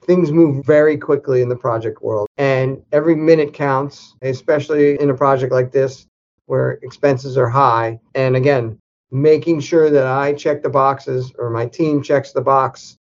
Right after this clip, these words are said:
with making sure that all of the people that need to know an issue has come up and get their opinion. We don't end up doing something that ultimately we have to redo because they brought up an issue that nobody thought about and they're actually right.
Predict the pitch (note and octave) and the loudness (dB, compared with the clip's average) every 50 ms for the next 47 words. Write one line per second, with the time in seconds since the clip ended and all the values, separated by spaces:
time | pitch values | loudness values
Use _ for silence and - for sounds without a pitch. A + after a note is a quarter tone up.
0 | _ _ _ - B2+ C3 B2+ B2+ A#2+ C3 C#3 C3+ C3 C3 C#3+ C3 A#2+ - C#3 C3+ | _ _ _ -2 0 2 2 2 0 0 0 0 0 -2 -4 -6 -4 -2 -2 0
1 | C3 B2 C3 C3+ C#3+ D3+ D#3+ E3 E3+ D#3 D#3+ D#3 - - E3+ F3 E3+ E3+ D#3+ C#3+ | 0 0 0 2 2 2 4 2 2 0 -2 -4 -4 -2 -2 -2 -2 0 0 0
2 | C#3+ C#3 C#3+ D3 D#3 C#3+ D3+ C#3+ C#3+ C#3+ D3+ E3 F3+ G3+ G3+ F#3+ - _ _ _ | 0 0 -2 -4 -6 -4 -4 -4 -2 -2 0 0 0 0 -2 -4 -6 _ _ _
3 | - D3 D3+ E3+ F3 F3 - F#3 F3+ F3 E3+ D#3+ - - E3 E3 E3+ F3 G3+ G3+ | -6 -2 0 0 0 0 -2 -2 0 0 0 0 -2 -2 -2 0 2 2 2 0
4 | - _ _ _ - C#3 C#3+ C#3+ C#3 C#3 C#3 C#3 C3+ B2+ B2+ - - - D#3+ D#3+ | -4 _ _ _ -8 -6 -4 -2 -2 -2 -4 -6 -8 -12 -16 -8 -4 -2 -2 0
5 | D#3+ E3 D#3 D3 C#3+ D3 - E3 E3 E3 E3+ E3+ - C3+ C#3 C#3+ C#3+ C#3+ C#3+ - | 0 0 0 0 0 -4 -4 -4 -4 -2 -4 -6 -4 -4 -2 -2 -2 -2 -4 -4
6 | _ - D#3+ D#3 D#3 D#3 D3 C3 A#2 E3 F3+ G3 G3+ F#3 - - F#3 E3+ D3+ C3+ | _ -6 -4 -2 0 0 -2 -2 0 2 4 4 4 2 0 -2 -2 -2 -2 -2
7 | E3+ D#3+ D#3+ D#3 D3+ C#3 C#3+ - E3 E3 E3 E3 D#3 D#3 D3 D3 D#3 D3+ D3 D3+ | -2 -4 -2 -2 -6 -6 -2 2 2 2 2 0 -6 -8 -8 -6 -4 -4 -2 -2
8 | D3+ D3+ D3+ D3+ C#3+ D3 D#3+ F3 F#3 F#3 F#3 G#3+ G#3+ G3+ F3+ E3+ E3 D#3 - _ | -2 -2 -2 -4 -2 0 2 4 4 4 6 6 6 6 4 2 -2 -6 -10 _
9 | _ _ _ _ - D3+ C#3+ - D#3+ D#3 D3 C#3+ C#3+ C#3+ C#3 B2 B2 _ _ _ | _ _ _ _ -16 -16 -10 -6 -2 -2 -2 0 -2 -2 -4 -6 -10 _ _ _
10 | _ _ _ _ _ _ - C#3 D3+ D#3 F3 - F3+ F3 F3+ F3+ F3 F3+ F3+ G3 | _ _ _ _ _ _ -6 -4 0 0 0 0 2 0 0 0 -2 -2 0 0
11 | G#3+ G#3 - E3 D#3 C#3+ D3+ D3 C#3+ D3+ D#3 D3+ F3 F#3 F#3 F3+ G3 F3+ F3+ F#3+ | 0 0 -2 -6 -8 -6 -6 -6 -4 -4 -4 -2 0 0 0 2 2 2 2 2
12 | G3 A3 A#3+ B3+ B3+ - _ - D3 D#3+ E3 D#3 D#3+ E3 E3 B2+ - D#3+ D3+ D3+ | 0 0 -2 -2 -4 -8 _ -8 -6 -4 -2 -2 -2 -2 -4 -4 -4 -4 -2 0
13 | D3 C#3+ C#3 A#2+ A2 - | 0 0 0 -2 -6 -10